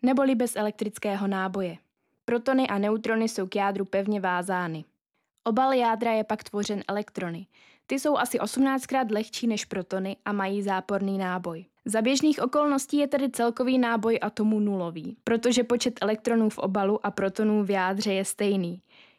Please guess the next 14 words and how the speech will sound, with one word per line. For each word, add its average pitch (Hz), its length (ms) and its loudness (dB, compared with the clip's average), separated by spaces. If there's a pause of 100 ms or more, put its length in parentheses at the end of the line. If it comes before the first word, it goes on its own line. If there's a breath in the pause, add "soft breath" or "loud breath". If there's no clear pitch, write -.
(100)
Jejich 220 220 2
náboje 214 600 0
se 214 160 -6
tedy 196 220 -2
vyruší. 208 540 -2 (220)
Počet 220 360 0
neutronů 233 720 2 (260 loud breath)
na 240 120 2
počtu 262 380 -2
protonů 254 540 2
nebo 247 260 2
elektronů 214 640 0
nijak 208 340 0
nezávisí. 190 760 -4